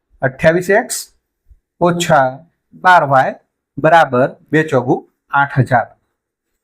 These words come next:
ચાલો મિત્રો, હવે આપણે અહીંયા બંને સમાન ચિહ્નો છે એટલે બાદબાકી કરીશું, એટલે માઇનસ, માઇનસ હોય તો પ્લસ અને પ્લસ હોય તો માઇનસ. બાર વાય, બાર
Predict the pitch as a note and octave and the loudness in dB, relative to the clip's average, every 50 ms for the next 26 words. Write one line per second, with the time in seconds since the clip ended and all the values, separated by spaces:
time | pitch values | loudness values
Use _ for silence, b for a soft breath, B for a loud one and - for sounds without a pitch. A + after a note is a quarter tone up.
0 | _ _ _ - - D3 A#2+ G2+ G2+ - - - F2 E2+ _ _ _ _ _ _ | _ _ _ 0 2 2 2 2 -2 -8 -12 -18 -20 -20 _ _ _ _ _ _
1 | _ _ _ _ _ _ _ _ _ _ _ _ _ _ _ _ - D3+ E3 F#3+ | _ _ _ _ _ _ _ _ _ _ _ _ _ _ _ _ 2 4 6 6
2 | B3 C#4 A3 - - F#3+ F#3 F#3 F#3 F3+ E3+ E3+ E3 D#3 D#3 - - _ _ _ | 8 6 4 4 2 -2 -2 0 0 0 2 2 2 2 0 -4 -8 _ _ _
3 | _ _ _ _ - - E3 F3+ G3 G3+ G#3+ G#3+ G#3+ G#3+ B3 - - _ _ _ | _ _ _ _ -2 0 2 2 4 2 2 2 0 -2 -4 -8 -12 _ _ _
4 | - - - F3 F3+ A3 B3 A3+ - G3+ F3+ E3+ E3 E3 - E3+ D3+ - - D#3+ | -10 -4 -2 0 2 2 2 2 2 0 0 0 0 0 2 0 2 2 2 0
5 | C#3 C3 A#2 B2 D3 C#3+ - F3+ F3 F#3 F#3 F#3+ - - A3 G3+ D#3+ - C#3 C3+ | 2 0 0 0 0 0 0 0 0 2 2 0 0 2 0 0 0 0 0 0
6 | C#3 C#3 C#3 C#3+ D3+ E3+ G#3 A3+ - - E3 D3+ C#3 C#3 C#3+ C#3+ C#3 - C3 C3 | 0 0 0 0 -2 -4 -4 -4 -4 -4 -4 -2 -2 -2 -2 -6 -6 -6 -6 -6
7 | C3 B2 - - F#3+ D#3 C3 - C#3+ B2+ B2 B2 B2 C#3 C3+ - - A2+ G#2+ G2+ | -6 -8 -4 -2 -2 -2 -2 -2 -2 -2 -2 -2 -4 -4 -6 -6 -6 -8 -10 -8
8 | - - - - _ _ _ _ _ _ - F3 F3 D3+ A#2 G#2+ G#2+ G#2+ - - | -6 -6 -8 -8 _ _ _ _ _ _ -4 -2 -2 -2 -2 -4 -8 -8 -8 -4
9 | D3+ D3 D3+ D3+ D3 D3+ D3 C3+ C3 B2+ | 0 2 2 4 4 2 0 0 0 -2